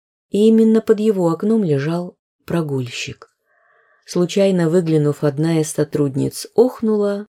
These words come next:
и упала в обморок. Следователь быстро пришёл к выводу.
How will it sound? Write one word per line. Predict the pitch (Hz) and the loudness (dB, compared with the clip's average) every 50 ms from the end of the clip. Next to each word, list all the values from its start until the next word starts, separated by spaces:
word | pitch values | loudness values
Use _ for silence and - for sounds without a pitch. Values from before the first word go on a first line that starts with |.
| _ _ _ _ _ | _ _ _ _ _
и | 196 208 | -2 -2
упала | 208 196 - 160 165 165 165 165 165 170 165 _ _ _ | -2 -2 -4 -6 -6 -6 -6 -8 -8 -10 -14 _ _ _
в | - 147 143 151 | -8 -2 2 2
обморок. | 147 143 139 143 143 147 143 143 139 - - _ _ _ _ _ _ _ _ _ _ _ _ _ _ _ _ _ _ _ _ _ _ _ _ _ _ _ | 2 2 2 0 -2 -2 -4 -6 -10 -14 -20 _ _ _ _ _ _ _ _ _ _ _ _ _ _ _ _ _ _ _ _ _ _ _ _ _ _ _
Следователь | - - - 170 214 262 269 262 254 240 240 233 - 226 214 | -8 -4 2 4 4 4 4 4 2 0 0 0 0 -2 0
быстро | 175 165 170 180 - - - 185 | 0 0 0 0 -2 -4 -6 -4
пришёл | - 175 175 170 - - 143 139 135 | -2 -4 -4 -4 -4 -2 -2 -2 -2
к | 135 - | -2 -4
выводу. | 143 139 147 143 127 127 123 - 127 123 120 - 131 | -2 0 0 0 0 -2 -4 -4 -4 -6 -6 -8 -12